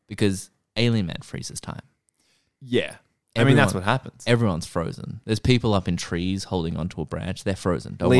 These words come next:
Speaker 1: worry about it.
Speaker 2: leaves and everything that he's kinda, like, the cyclone's <laughs> rustled up.
Speaker 1: So he's walking
Speaker 2: Just
Speaker 1: through.
Speaker 2: stationary in, in, in the sky.
Speaker 1: The leaves are,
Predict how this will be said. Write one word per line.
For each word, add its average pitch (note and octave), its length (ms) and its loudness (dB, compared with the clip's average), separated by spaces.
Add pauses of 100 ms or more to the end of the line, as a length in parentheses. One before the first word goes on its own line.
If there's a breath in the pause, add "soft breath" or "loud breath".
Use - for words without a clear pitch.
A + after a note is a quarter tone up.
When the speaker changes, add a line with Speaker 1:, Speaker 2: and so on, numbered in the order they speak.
(100)
Speaker 1:
worry - 20 -6
about A2 120 -2
it. A2+ 40 2
Speaker 2:
leaves B2 480 6
and A2 100 4
everything B2 460 4
that A2+ 100 4
he's G#2+ 100 0
kinda, G#2+ 240 2
like, G2+ 140 2
the G#2 160 2
cyclone's G2+ 640 2
<laughs> - 0 -
rustled G2+ 400 2
up. F#2 320 0
Speaker 1:
So B2 80 4
he's C3 220 8
walking F#2+ 360 2
Speaker 2:
Just G#2 180 2
Speaker 1:
through. G2 180 2
Speaker 2:
stationary D2+ 540 0
in, E2 240 -4
in, F2+ 280 -4
in F#2 140 -4
the F2+ 80 -2
sky. - 420 -6 (300)
Speaker 1:
The B2 120 -2
leaves A#2 440 4
are, G2 300 2